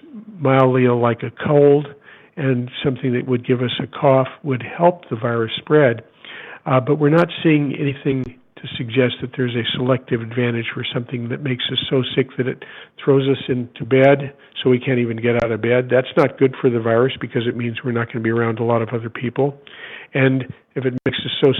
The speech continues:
sick that we wind up in the hospital, that's not good for the virus because, again, we're not gonna be around a lot of other people. So from an evolutionary standpoint, one could argue that this virus has really hit its sweet spot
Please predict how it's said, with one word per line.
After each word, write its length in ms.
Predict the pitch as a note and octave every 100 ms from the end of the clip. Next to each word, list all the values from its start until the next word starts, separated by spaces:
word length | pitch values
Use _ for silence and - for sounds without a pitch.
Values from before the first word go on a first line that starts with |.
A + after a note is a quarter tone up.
| D#3
sick 120 | -
that 80 | C#3
we 100 | B2+
wind 280 | C3 C3 B2+
up 100 | B2+
in 80 | A#2
the 100 | A#2
hospital, 560 | C#3+ E3 - B2 B2 - - - -
that's 200 | B2+ -
not 200 | C3+ -
good 180 | C3 -
for 100 | C3
the 100 | A#2
virus 320 | A2+ A2+ C3 -
because, 320 | B2 C3 A#2+ - D#3+
again, 260 | C3 C3+
we're 100 | B2
not 160 | A#2 A#2
gonna 120 | -
be 80 | A2+
around 320 | A2+ A#2 A2
a 60 | A2+
lot 180 | A2+ A2
of 80 |
other 220 | A2+ A2 G#2+
people. 400 | A#2+ A2+ B2+ A2+ _ - - - - -
So 240 | C#3+ A#2+ A#2+ - -
from 100 | D3
an 80 | C#3+
evolutionary 600 | D#3 F3 D#3+ - C#3 B2+ B2
standpoint, 460 | C#3+ D3 C#3+ B2 A2+
one 160 | B2
could 160 | A#2+ -
argue 340 | B2 B2 B2
that 140 | A#2+ A2+
this 140 | - -
virus 300 | B2+ B2 B2+ -
has 140 | B2
really 240 | B2 C3 B2
hit 240 | - C3
its 140 | B2 - -
sweet 180 | D#3+ D#3+
spot 480 | - A#2+ A2 -